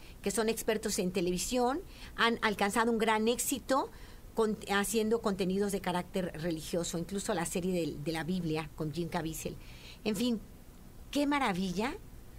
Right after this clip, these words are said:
contar con hombres y mujeres que abrieron su corazón a Dios y se dieron cuenta de su poder transformador, y que hoy hablan de Él sin miedo ante todo el mundo, y que hoy ellos se vuelven en puentes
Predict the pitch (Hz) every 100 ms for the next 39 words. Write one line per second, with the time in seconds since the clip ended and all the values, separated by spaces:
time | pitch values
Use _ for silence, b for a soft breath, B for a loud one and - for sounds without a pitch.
0 | B - - 202 233 240 226 214 240 233
1 | 240 196 185 - 240 208 196 - B B
2 | B - 226 214 277 330 - 220 196 185
3 | 226 220 214 208 220 - 233 196 214 233
4 | 240 233 214 220 196 202 180 180 185 190
5 | 185 - 170 165 160 165 - B B B
6 | 233 277 269 294 294 294 269 220 233 302
7 | - 214 190 208 226 277 453 - - -
8 | - - - - 202 208 208 196 185 180
9 | 170 160 - - - - - 202 - 208
10 | 226 - 247 262 285 240 208 208 214 208
11 | 190 214 269 269 185 190